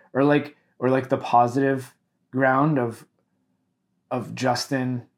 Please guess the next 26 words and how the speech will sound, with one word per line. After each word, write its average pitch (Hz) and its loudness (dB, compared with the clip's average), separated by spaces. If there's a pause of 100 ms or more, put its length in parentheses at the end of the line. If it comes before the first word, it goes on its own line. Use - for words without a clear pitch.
(180)
pushing - -2
the 127 -2
limits 123 -4
here. 175 2
It's - 0
like, 156 2
I 139 4
almost 175 4
wonder 156 4
if 147 2
I'm, 139 2
like, 120 -4
there 143 4 (500)
with 147 2
him, 131 0 (600)
training 147 2
with 123 -4
him, 120 -6 (720)
and 135 -2
he's 131 0
like, 117 -4
"I'm 135 -2
gonna 127 -4
try 127 0
this 113 -6
splat," 123 -2